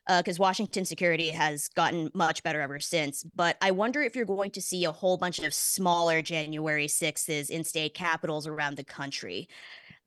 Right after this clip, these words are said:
The, and it also depends on whether Trump supporters are genuinely fearful of the F B I. Um, the reason that you haven't seen a lot of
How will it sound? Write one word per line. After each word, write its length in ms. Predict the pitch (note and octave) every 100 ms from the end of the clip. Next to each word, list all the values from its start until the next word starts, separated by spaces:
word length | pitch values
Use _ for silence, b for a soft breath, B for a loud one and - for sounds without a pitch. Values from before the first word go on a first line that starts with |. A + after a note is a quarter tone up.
| -
The, 500 | E3+ A3 A3 G#3+ - _ _ _ -
and 120 | A#3+ B3
it 80 |
also 220 | C#4 D4+ D#4+
depends 540 | C#4 - G#3 G3+ E3+ -
on 280 | F#3+ F3+ F3
whether 580 | F#3+ F3+ E3+ E3+ E3+ - -
Trump 280 | - F#3 -
supporters 720 | F#3+ - E3+ E3 E3 D#3+ D#3
are 140 | F3+ F3
genuinely 480 | F3+ F3 E3+ E3 D#3+
fearful 580 | - E3 E3 F3 D#3+
of 120 | D#3 D3
the 100 | D3+
F 140 | D3+ -
B 160 | D3+
I. 400 | C#3 B2+ A2+ A#2 - - -
Um, 380 | E3+ D#3+ D#3 D3+
the 80 |
reason 240 | G#3+ C#4 C#4+
that 100 | F#3
you 60 |
haven't 160 | A3 G#3
seen 180 | - F#3
a 60 |
lot 260 | E3 D#3 D#3+
of 340 | D#3+ D#3 D3+